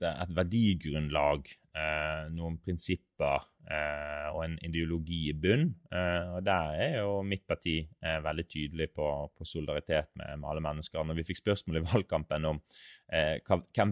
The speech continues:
vanlige folk er, eh, så svarte jo M D G at det er helt vanlig å være unik. Eh, det er helt vanlig å være uvanlig. Eh, så, så, så det, tingene du sier der,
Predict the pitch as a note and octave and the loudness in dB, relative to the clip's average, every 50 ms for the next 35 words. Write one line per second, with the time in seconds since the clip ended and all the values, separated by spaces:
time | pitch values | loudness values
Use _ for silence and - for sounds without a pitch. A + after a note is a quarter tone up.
0 | E2+ D#2+ F#2 E2+ F2+ F#2 G2 A2 A2+ A2+ G2 - - A2+ G#2 G2 F2 - - A#2+ | 6 6 8 8 8 6 6 4 4 2 2 4 4 4 4 4 4 2 4 4
1 | B2 A2+ - _ _ _ F#2+ F#2 F2 F2 E2+ - G#2 F#2+ - F2+ F2 E2 - G2 | 4 4 2 _ _ _ -4 -4 -2 -2 -2 -2 -4 -2 0 0 0 0 0 -2
2 | F#2+ F2 E2+ E2+ E2+ E2 E2+ D#2+ D#2 D2+ - - E2+ E2 F2+ F2 E2 D#2 E2 D#2 | -2 -2 -2 -4 -6 -4 -2 0 0 0 -2 -2 -2 -2 -2 -2 0 0 2 2
3 | D#2 E2 E2 D#2+ E2 E2 E2+ F#2 G2+ G#2 F#2+ - - - - - - - - - | 2 2 0 0 0 0 2 2 4 2 2 0 -4 -18 -20 -20 -20 -20 -20 -14
4 | _ - F2 E2 E2 E2 E2+ E2 E2+ F2 F2 E2 E2+ E2+ D#2+ E2 F2 F2 E2 D#2+ | _ 0 2 4 4 4 4 4 4 2 2 4 4 4 4 4 2 2 0 -2
5 | D#2+ D#2 D#2 D#2+ D#2+ D#2+ E2 F2 E2+ E2+ F2+ G2 F2+ - - - - - G2 F#2 | -2 -2 -2 0 2 4 6 6 8 8 6 4 4 2 -2 -10 -18 -18 -8 -2
6 | F#2 F2+ F2 E2+ E2+ E2+ E2+ E2+ E2 E2 E2+ E2 E2 E2 E2 E2 - - F2+ F2+ | 0 2 2 2 2 0 -2 -2 -4 -6 -6 -6 -8 -8 -10 -12 -6 0 2 2
7 | F2 F2 E2+ E2 E2+ E2+ - - F2 F2 E2+ E2+ E2 - F#2+ F2+ G2+ F#2+ F#2 F2 | 4 4 2 2 0 -2 -4 -4 -4 -4 -4 -4 -4 -6 -2 0 0 2 2 0
8 | F2 F2 F2 F2 F2 F2 - G#2 G2 F#2+ F2+ E2+ E2+ E2+ E2 - F2+ F2+ F2+ F2 | -2 -6 -8 -8 -10 -6 -4 -2 -2 0 -2 -2 -2 -4 -6 -6 -4 -2 0 0
9 | F2 E2 D#2 D#2 D#2 | 2 0 0 0 -4